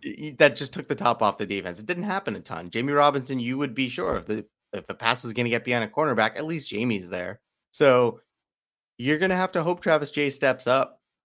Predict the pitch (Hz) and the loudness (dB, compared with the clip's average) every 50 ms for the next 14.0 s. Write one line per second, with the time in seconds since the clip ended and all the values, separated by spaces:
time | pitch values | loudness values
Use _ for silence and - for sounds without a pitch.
0 | _ _ _ - - 110 104 101 98 - _ _ - 113 104 107 - - - 107 | _ _ _ -4 -2 0 0 0 0 -4 _ _ -6 -4 -4 -4 -6 -6 -6 -4
1 | 101 101 98 92 87 _ _ _ _ - 113 107 - 120 120 117 107 104 107 101 | -4 -4 -6 -10 -12 _ _ _ _ -12 -10 -6 -4 -2 -2 -2 0 2 2 0
2 | 101 - - _ _ - 104 101 107 107 - - 104 95 87 - - 98 95 92 | 0 0 -6 _ _ -2 0 2 2 0 -2 -6 -8 -8 -8 -6 -4 -4 -2 -2
3 | 90 90 90 90 87 117 _ _ - - 104 101 95 92 90 92 90 - _ - | -2 -2 -4 -4 -6 -12 _ _ -2 2 2 4 4 2 0 -2 -8 -12 _ -4
4 | 123 117 117 107 107 101 101 101 - - 123 113 107 101 87 - 107 101 98 98 | -2 -2 0 0 -2 -2 -4 -6 -6 -4 -4 -2 -2 -4 -4 -2 0 0 0 0
5 | 95 - _ _ _ _ _ _ _ - 107 101 90 - - - - - - - | -2 -6 _ _ _ _ _ _ _ -6 -6 -6 -6 -6 -10 -8 -8 -8 -8 -6
6 | - 131 - - 131 123 120 113 - - 117 107 101 98 101 95 92 87 - - | -6 -6 -4 -2 0 2 2 2 0 0 -4 -2 -2 -2 -2 -2 -2 -4 -6 -10
7 | - - _ _ _ _ _ _ _ _ _ - - - - 123 127 123 123 - | -14 -16 _ _ _ _ _ _ _ _ _ -12 -10 -6 -2 -2 -2 -2 -2 0
8 | 143 131 123 123 123 - _ _ _ - 110 104 101 101 98 98 92 - - - | 0 0 0 0 -4 -8 _ _ _ -4 -2 -2 -2 -2 -4 -8 -10 -12 -14 -14
9 | - 104 95 90 90 87 92 87 - - _ _ _ _ _ _ _ _ _ _ | -10 -8 -8 -8 -8 -8 -8 -10 -10 -12 _ _ _ _ _ _ _ _ _ _
10 | - 101 107 107 107 107 - - 104 107 113 123 135 143 156 165 180 190 196 180 | -6 -2 0 0 0 -2 -4 -4 -2 0 0 0 0 0 0 0 0 0 -2 -4
11 | - - - _ _ _ _ - 107 104 104 107 110 - - - _ _ _ _ | -8 -14 -18 _ _ _ _ -8 -8 -6 -6 -4 -6 -8 -8 -10 _ _ _ _
12 | _ _ _ _ _ - 127 151 170 156 135 139 135 135 143 139 139 139 - 135 | _ _ _ _ _ 0 2 2 4 4 2 2 2 2 2 2 2 0 -2 -2
13 | 135 131 127 147 131 - - 151 147 131 101 95 - 95 87 85 80 82 - | -2 -2 -4 -6 -10 -6 -4 0 2 2 2 0 -2 -4 -6 -6 -8 -10 -12